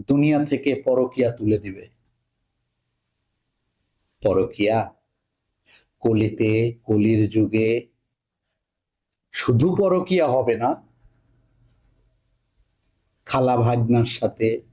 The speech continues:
হ্যাঁ, ওই মামির সাথে ভাগিনা,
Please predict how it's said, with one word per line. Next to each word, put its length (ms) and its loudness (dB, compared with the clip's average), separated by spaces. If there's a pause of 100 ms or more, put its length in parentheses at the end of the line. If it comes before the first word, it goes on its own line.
(1400)
হ্যাঁ, 300 2 (1500)
ওই 440 0 (380)
মামির 560 2
সাথে 440 -2
ভাগিনা, 760 -2